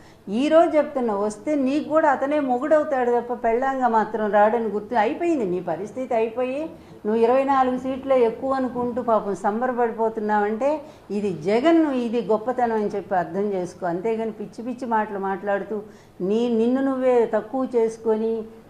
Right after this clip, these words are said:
రకరకాల మాటలు అనిపించుకోవటానికి మాత్రం ఆస్కారం ఇవ్వకు పవన్ కళ్యాణ్. నీ కళ్ళు తెరుచుకో. ఎవరు ఎంత చెప్పినా కూడా నీకు బుద్ధి జ్ఞానం అనేది లేదు. అది పూర్తిగా, మేము మొన్ననే వ్యూహం దానికి వెళ్ళాం, మేము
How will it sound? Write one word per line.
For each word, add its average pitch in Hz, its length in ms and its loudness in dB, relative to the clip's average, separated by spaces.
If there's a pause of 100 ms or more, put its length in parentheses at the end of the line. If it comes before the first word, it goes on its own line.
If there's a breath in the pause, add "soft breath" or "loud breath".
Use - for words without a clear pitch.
రకరకాల 254 580 4
మాటలు 233 400 0
అనిపించుకోవటానికి 214 1000 -2
మాత్రం 185 340 -2
ఆస్కారం 180 600 -2
ఇవ్వకు 196 440 0
పవన్ 185 280 -2
కళ్యాణ్. 202 400 -2
నీ 196 120 -2
కళ్ళు 220 280 -2
తెరుచుకో. 226 680 0 (340 loud breath)
ఎవరు 233 300 4
ఎంత 247 520 0
చెప్పినా 254 400 0
కూడా 240 360 0
నీకు 208 340 -4
బుద్ధి 185 460 -4
జ్ఞానం 202 420 -2
అనేది 196 360 -4
లేదు. 214 480 2 (380 loud breath)
అది 185 180 0
పూర్తిగా, 240 580 -2
మేము 202 260 -4
మొన్ననే 247 380 -2
వ్యూహం 220 540 0
దానికి 196 320 -2
వెళ్ళాం, 185 380 0
మేము 165 380 -4